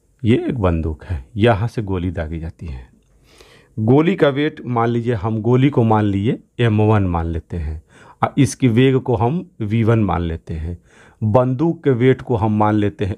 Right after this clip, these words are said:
एम टू और इसके वेग को मान लेते हैं हम वी टू। बस कहता क्या है? एम वन। तो एम वन बराबर कितना दिया हुआ है?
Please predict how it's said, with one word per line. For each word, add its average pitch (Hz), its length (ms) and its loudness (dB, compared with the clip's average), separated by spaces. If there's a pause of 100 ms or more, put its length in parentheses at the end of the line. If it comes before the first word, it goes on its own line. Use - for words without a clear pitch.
एम 110 220 0
टू 147 160 2
और - 260 -2
इसके 113 340 2
वेग 107 300 2
को 104 140 -4
मान 101 200 2
लेते 95 260 -2
हैं 85 80 -2
हम 127 220 -4 (100)
वी 92 200 -2
टू। - 200 -10 (640)
बस 135 360 -2 (680)
कहता 143 280 2
क्या 156 180 0
है? 117 220 -4
एम 135 160 2
वन। 95 340 0
तो - 160 -14 (120)
एम 135 180 4
वन 147 220 4
बराबर 123 380 2
कितना 131 300 -4
दिया 123 240 0
हुआ 117 200 0
है? 135 220 -4